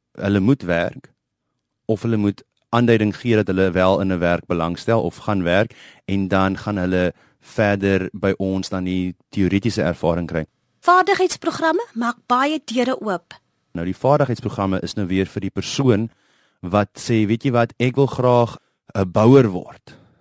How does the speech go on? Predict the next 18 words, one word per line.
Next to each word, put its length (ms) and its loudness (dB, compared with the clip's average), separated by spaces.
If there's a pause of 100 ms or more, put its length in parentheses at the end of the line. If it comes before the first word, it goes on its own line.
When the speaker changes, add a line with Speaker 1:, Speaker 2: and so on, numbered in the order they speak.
(300)
Speaker 1:
maar 240 0
hy 220 2
het 160 -4
nie 260 2
noodwendig 760 -2 (100)
die 480 -4 (520)
maande 640 2 (540)
soos 200 -4
wat 220 0
ons 240 0
studente 720 0
wat 160 -6
voltyds 460 2
by 60 -6
ons 200 -4
studeer 380 -4
het 260 -2
nie. 160 -10